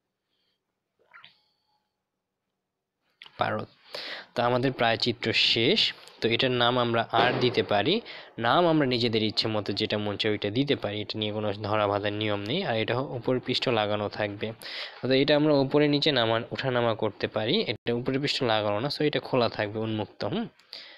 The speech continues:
তো এটা আমরা উপরে নিচে নামা, ওঠানামা করব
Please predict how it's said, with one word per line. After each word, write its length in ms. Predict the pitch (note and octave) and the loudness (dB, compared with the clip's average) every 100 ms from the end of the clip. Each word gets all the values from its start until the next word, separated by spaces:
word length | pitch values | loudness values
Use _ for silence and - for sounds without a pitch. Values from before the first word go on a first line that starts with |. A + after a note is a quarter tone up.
| - _ _ _ _ _ _ _ _ _ _ _ _ _ _ - - - - - | -20 _ _ _ _ _ _ _ _ _ _ _ _ _ _ -20 -16 -16 -16 -8
তো 40 | - | 0
এটা 140 | C#3 D3 | 2 6
আমরা 140 | D3 | 6
উপরে 220 | C3+ C#3+ | 6 4
নিচে 220 | C#3+ C#3 D#3 | 4 4 4
নামা, 280 | B2 A2+ C3 | 4 2 2
ওঠানামা 500 | C3 C3 C3+ C3+ - | 2 2 2 2 2
করব 260 | D3 C#3 | 4 4